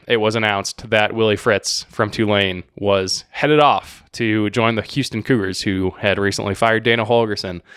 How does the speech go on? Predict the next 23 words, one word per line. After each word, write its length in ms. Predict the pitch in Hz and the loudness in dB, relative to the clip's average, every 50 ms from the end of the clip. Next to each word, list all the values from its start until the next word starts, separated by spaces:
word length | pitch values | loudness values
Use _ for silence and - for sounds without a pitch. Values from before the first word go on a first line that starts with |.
| - - - - - - _ _ | -20 -20 -20 -20 -20 -20 _ _
So 420 | - - 120 113 113 110 107 104 - | 0 2 4 4 4 2 0 -2 -4
Fritz 460 | - 160 170 175 175 - - - - _ _ _ _ _ _ | 0 2 2 2 2 0 -6 -10 -14 _ _ _ _ _ _
to 400 | - - 151 139 131 131 127 123 | -2 2 4 4 6 6 4 2
Houston 480 | - - 175 175 - - 170 160 165 160 | 2 2 0 0 2 2 0 0 0 -2
is 120 | 147 127 | -4 -4
a 60 | 117 117 | -2 2
done 260 | 113 139 143 143 139 | 4 4 4 4 2
deal. 280 | 139 143 147 147 139 | 2 4 4 4 4
He's 180 | 131 135 127 120 | 2 0 0 2
there. 400 | 131 131 131 131 135 131 127 123 | 4 4 6 6 6 4 4 4
That, 260 | 120 127 127 - - - | 4 2 2 0 0 -4
that's 160 | 120 - 120 | -2 0 -2
a 60 | 107 | -2
finished 400 | - - 131 127 127 - - - | 0 2 2 2 2 0 -4 -2
thing. 340 | - 131 123 123 123 123 120 | 0 2 2 2 2 0 -2
He 180 | 123 123 120 | 0 0 2
is 100 | 120 117 | 2 2
the 80 | - 117 | 2 2
head 160 | 117 113 113 | 2 2 2
coach 320 | - 120 113 113 - - - | 2 2 2 2 2 -2 -4
for 160 | - 127 110 | -4 -2 0
Houston 340 | 117 110 104 - - 117 117 | 0 0 0 0 -2 0 0
now. 300 | 117 117 117 113 113 | 2 2 2 2 0